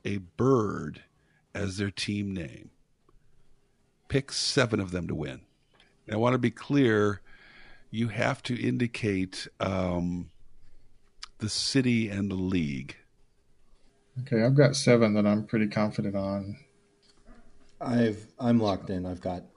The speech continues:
Speaker 3: my answers.
Speaker 2: I'm just gonna lock in with my seven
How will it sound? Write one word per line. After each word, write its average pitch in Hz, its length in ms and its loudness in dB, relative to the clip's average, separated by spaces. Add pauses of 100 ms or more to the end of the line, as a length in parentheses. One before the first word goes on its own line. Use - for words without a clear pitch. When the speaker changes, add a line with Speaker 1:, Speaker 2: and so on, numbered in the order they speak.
Speaker 3:
my 92 200 -6
answers. 90 480 -14 (1120)
Speaker 2:
I'm 110 80 -8
just 104 140 -8
gonna 101 160 0
lock 101 240 0
in 98 100 -2
with 101 160 -4
my 101 80 0
seven 101 480 -2